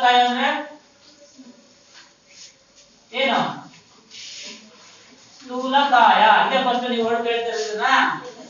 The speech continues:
ಸ್ಥೂಲ ಕಾಯ ಅಂದ್ರೆ ದೊಡ್ಡದು ನೋಡ್ರಿ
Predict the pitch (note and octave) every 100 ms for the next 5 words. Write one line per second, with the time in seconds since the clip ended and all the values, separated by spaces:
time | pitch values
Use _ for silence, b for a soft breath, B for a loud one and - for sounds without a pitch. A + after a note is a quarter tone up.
0 | - B3 - - B3 C4+ C#4 C4+ B3 A#3+
1 | - - C#4 - C4+ D4+ D4 - E3 E3
2 | - B3+ B3+ A#3 A#3 F#3+